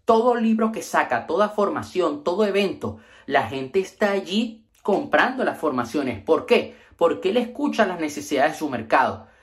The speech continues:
Y él dijo, "Ok, voy a lanzar una saga, un curso online de cómo tener abundancia". Y lo acaba de sacar. Sacó en su día el curso de supraconciencia. Oye, la gente estaba pidiendo técnicas de ley de atracción.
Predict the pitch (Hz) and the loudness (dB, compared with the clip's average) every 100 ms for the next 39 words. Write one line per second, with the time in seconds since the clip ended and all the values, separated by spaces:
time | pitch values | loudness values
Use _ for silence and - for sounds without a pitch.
0 | _ 143 143 147 - 247 220 190 - _ | _ -4 2 2 4 2 2 -2 -12 _
1 | - 160 208 208 - 196 202 - - 208 | 2 4 4 0 2 2 2 -4 0 2
2 | 220 226 240 240 240 240 240 233 226 226 | 4 0 -4 -6 0 0 0 -2 -4 0
3 | 302 247 175 226 - _ _ 147 147 165 | 0 0 -2 -10 -14 _ _ 0 0 -2
4 | 196 240 262 202 - 202 214 254 185 196 | -8 -2 0 0 0 -2 2 2 2 -2
5 | 220 - _ _ 131 123 156 196 226 - | -8 -16 _ _ -10 -2 2 2 -2 -10
6 | - _ - 160 147 147 170 180 - 147 | -20 _ 2 2 4 0 -2 -2 -4 -2
7 | 123 113 135 135 117 104 98 - 160 - | -2 -2 -2 -4 -4 -4 -4 -4 -6 -6
8 | _ _ 123 117 113 110 110 196 180 - | _ _ -8 -6 0 0 2 2 2 -2
9 | 110 110 113 98 - _ _ - 135 - | -4 0 0 -2 -16 _ _ -4 -4 -2
10 | 143 - 220 208 202 202 165 147 185 180 | -4 0 0 2 0 0 -2 0 -2 -2
11 | - 156 - 117 110 135 120 131 151 127 | 0 0 0 -6 -4 -6 -4 -2 0 0
12 | 110 113 110 - - 165 175 135 127 151 | 0 -2 -6 -4 -2 -2 0 -4 0 -2
13 | 165 165 175 175 175 135 120 113 151 - | 0 -2 -2 -2 -2 -2 -2 0 0 0
14 | - 165 120 | 2 0 0